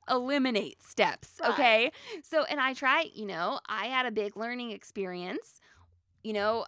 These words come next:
Speaker 1: I found this pattern and I was like, "I'm just gonna, I'm just gonna cut it out. It's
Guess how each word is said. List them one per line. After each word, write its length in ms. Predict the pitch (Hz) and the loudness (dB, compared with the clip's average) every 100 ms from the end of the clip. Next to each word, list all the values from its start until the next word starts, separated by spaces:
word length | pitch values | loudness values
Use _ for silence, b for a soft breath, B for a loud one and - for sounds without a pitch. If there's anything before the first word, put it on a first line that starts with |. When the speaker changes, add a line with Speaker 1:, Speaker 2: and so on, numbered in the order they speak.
| - | -4
Speaker 1:
I 300 | 175 170 113 - | -2 -2 -6 -8
found 280 | 214 208 240 | -6 -4 -4
this 140 | 254 - | -6 -4
pattern 680 | 294 254 254 247 247 254 - _ | -2 0 2 0 -4 -8 -12 _
and 120 | 202 | -8
I 60 | 196 | -8
was 120 | 175 | -8
like, 140 | - - | -10 -12
"I'm 120 | 185 | -12
just 180 | 190 - | -12 -10
gonna, 220 | 185 151 - - | -10 -10 -12 -8
I'm 80 | 320 | -8
just 140 | 330 | -6
gonna 120 | 196 | -8
cut 220 | - 240 | -4 -4
it 60 | 240 | -2
out. 200 | 220 175 - | -2 -2 -6
It's 200 | 190 - | -12 -12